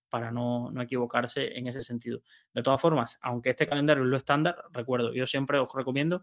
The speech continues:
ir a la página del broker, ir a la página de la bolsa para ver exactamente los días fijados, pero este es un poco la liquidación D más dos,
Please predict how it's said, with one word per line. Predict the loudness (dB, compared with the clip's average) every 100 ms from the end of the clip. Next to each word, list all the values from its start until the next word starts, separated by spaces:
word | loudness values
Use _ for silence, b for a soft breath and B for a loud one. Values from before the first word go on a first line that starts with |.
| _ -2
ir | 2
a | 4
la | 4
página | 2 2 2
del | 2
broker, | 2 2 -2
ir | -2
a | -2
la | -2
página | -2 0
de | 2
la | 2
bolsa | 2 0 0 0
para | 0 2
ver | 0
exactamente | 0 2 2 2 0 2 -2 -4 -8 _ _ _ _ _ _ _ -6
los | -4 0
días | 2 2
fijados, | 0 0 2 2 0 -8 -4
pero | -2 0 0 -2
este | -2
es | 0
un | 2
poco | 2 4 4 4
la | 2 0
liquidación | 0 0 0 0 0 2
D | 2
más | 2 2
dos, | 0 -2